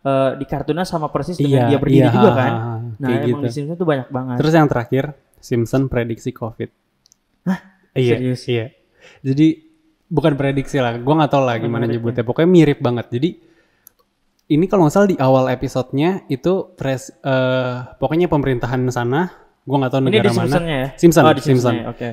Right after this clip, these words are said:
Speaker 2: Ada yang ngomongin kayak, "Gimana cara kita bikin virus yang mematikan?" segala macem, ini itu. Gua nggak, gua nggak, gua nggak nonton fullnya kan, susah dicari di Indo. Terus, singkat cerita, ada pegawai di Jepang, pegawai kayak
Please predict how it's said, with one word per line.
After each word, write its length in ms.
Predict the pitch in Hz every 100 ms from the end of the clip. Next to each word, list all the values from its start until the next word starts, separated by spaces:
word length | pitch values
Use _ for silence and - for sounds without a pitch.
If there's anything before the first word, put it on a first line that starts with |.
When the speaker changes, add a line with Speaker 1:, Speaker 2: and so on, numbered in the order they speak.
| -
Speaker 2:
Ada 140 | 131
yang 120 | 147 139
ngomongin 280 | 131 143 139
kayak, 180 | 131 139
"Gimana 280 | 139 160 170
cara 200 | 165 165
kita 180 | 165
bikin 240 | 170 156 147
virus 300 | 143 143 151
yang 140 | 139 131
mematikan?" 520 | 127 135 139 - 127
segala 220 | 123 123
macem, 260 | 123 123 143
ini 160 | 127 131
itu. 140 | 131
Gua 160 | 131 160
nggak, 160 | 151 139
gua 180 | 139 151
nggak, 180 | 175 143 131
gua 140 | 151
nggak 140 | 160 127
nonton 240 | 120 123
fullnya 360 | - 131 131 113
kan, 160 | 110
susah 240 | 117 123 123
dicari 360 | 117 113 120
di 140 | 117 113
Indo. 220 | 113 113 - _ _ _ _ _
Terus, 380 | - 160 156 - _ _ _ _ _ _
singkat 340 | - 151 147 147
cerita, 300 | 180 185 120 - - - _ _ _ _
ada 500 | - 123 123 139 160 - _ _ _ _ _ _ _ _ _ _ _ _
pegawai 560 | 143 131 123 117 123 139
di 120 | 135
Jepang, 580 | 127 - 110 110 135 190 _ _ _ _ _
pegawai 500 | 139 127 123 123 123
kayak 680 | 123 120 120 117 113 120